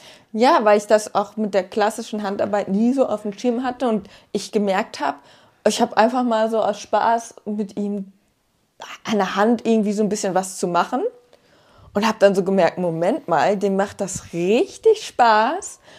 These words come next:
und der hat da auch ein Talent für, weil er das so total schnell alles verstanden hat,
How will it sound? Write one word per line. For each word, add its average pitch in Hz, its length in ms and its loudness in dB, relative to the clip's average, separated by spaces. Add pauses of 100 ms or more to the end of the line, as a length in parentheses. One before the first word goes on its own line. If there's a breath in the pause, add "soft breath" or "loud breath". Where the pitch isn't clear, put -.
(300 soft breath)
und 214 280 4
der 202 160 2
hat 190 160 -2
da 208 160 4 (320)
auch 202 220 -2
ein 196 120 -6
Talent 202 480 2
für, 240 600 0
weil 220 220 8
er 208 160 6
das 202 240 0
so 202 300 4
total 269 600 -4
schnell 269 280 -4
alles 226 280 -2
verstanden 214 800 -4
hat, - 320 -4